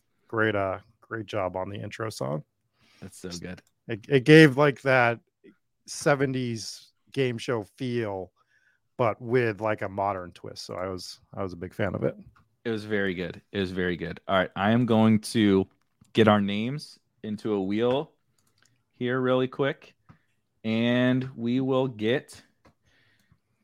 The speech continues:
Speaker 2: the contestants drawn. I'm excited to see how this, see how this works. We are, we are gonna, oh, all these spaces. We're gonna find out, uh,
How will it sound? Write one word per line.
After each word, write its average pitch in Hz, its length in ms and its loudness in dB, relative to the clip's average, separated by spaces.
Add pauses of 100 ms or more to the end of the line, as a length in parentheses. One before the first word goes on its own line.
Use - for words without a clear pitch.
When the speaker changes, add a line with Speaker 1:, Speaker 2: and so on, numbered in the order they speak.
(140)
Speaker 2:
the 117 60 -12
contestants 127 640 -4
drawn. 85 380 -6 (1000)
I'm 107 60 0
excited 165 360 4
to 131 100 -6
see 123 180 -8
how 110 160 -2
this, 98 320 -8
see - 180 -10
how 107 140 -2
this 95 200 -6
works. 104 420 -6 (1500)
We 110 160 -4
are, 98 200 -2
we - 140 -6
are 95 140 0
gonna, 92 340 -4 (560)
oh, 92 140 -16 (240)
all 104 140 -18
these - 320 -20
spaces. - 400 -20 (580)
We're 120 100 -2
gonna 113 200 0
find 104 380 0
out, 95 360 0
uh, 90 120 -4